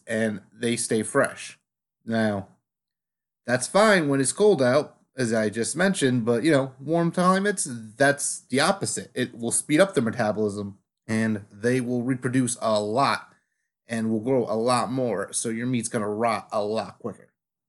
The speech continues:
Now, if only there was a way for, I don't know, people to kill bacteria, like an antibiotic.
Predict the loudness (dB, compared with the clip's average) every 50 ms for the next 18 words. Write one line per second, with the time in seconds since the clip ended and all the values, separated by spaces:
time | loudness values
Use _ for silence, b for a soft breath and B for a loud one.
0 | _ -4 -2 0 0 0 0 -2 -4 -4 -4 -2 0 0 0 0 0 2 2 2
1 | 2 2 0 0 0 0 -2 -2 0 0 0 0 0 -2 -4 -6 -4 -4 -2 -2
2 | -2 -2 -4 -6 _ _ _ _ _ _ -4 -2 -2 -2 -2 -2 -4 -4 -4 -6
3 | -8 -10 -14 _ _ -14 -14 -10 -8 -8 -8 -6 -6 -6 -6 -6 -8 -8 -2 0
4 | 0 2 2 2 0 -2 -2 -2 -2 0 0 0 0 -2 -4 -8 -12 _ _ _
5 | _ _ _ _ _ _ _ _ -8 -8 -8 -6 -6 -6 -6 -6 -6 -6 -6 -4
6 | -2 0 0 0 0 2 2 2 2 2 2 0 -2 -6